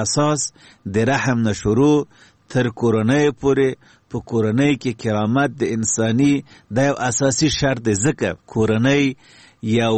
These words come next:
یو، یو، یو مهم ستون او یا ستنه د جامعې ده. چیرته دغه کرامت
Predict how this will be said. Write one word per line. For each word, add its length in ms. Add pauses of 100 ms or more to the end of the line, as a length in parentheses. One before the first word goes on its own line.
(180)
یو، 300
یو، 220
یو 200
مهم 800 (440)
ستون 960 (160)
او 100
یا 200
ستنه 420
د 300
جامعې 440 (100)
ده. 180 (260)
چیرته 400
دغه 300 (100)
کرامت 440